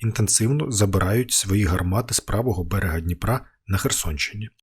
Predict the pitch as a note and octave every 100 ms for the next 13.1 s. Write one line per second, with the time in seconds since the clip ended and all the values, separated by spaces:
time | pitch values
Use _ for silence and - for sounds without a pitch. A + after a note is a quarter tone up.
0 | _ _ _ _ - A2+ F3 F3 A#2 G#2
1 | G2 F#2 E2+ F#2 - A#2+ C3 A#2+ G#2+ -
2 | A#2 G2+ G2+ - G#2+ - G#2 F#2 E2 G#2
3 | G2 E2+ E2+ E2+ D#2+ - G2+ A2 A#2 F2+
4 | - - D#3 D#3+ D#3 B2+ G#2 F#2 B2 C3+
5 | G#2 A2 F2+ D2 - - - - G#2+ -
6 | - - A2 A#2+ C#3 - - A2 G2+ A#2
7 | B2 A2+ F#2+ B2+ - A2 G#2 F2+ F2+ F2+
8 | G#2+ - _ A2+ A2+ B2+ D3 - D#2+ D#2
9 | - A2+ G#2+ A#2+ - - D#3+ G#2 A2+ G#2
10 | G2+ F#2+ - - G2+ G2+ F2+ F#2+ G2+ C3
11 | A#2 - F2+ F2+ G#2 - A2+ A#2 - D3
12 | - A#2+ G#2+ G2+ G2+ B2 G#2 A#2+ G#2+ E2+
13 | -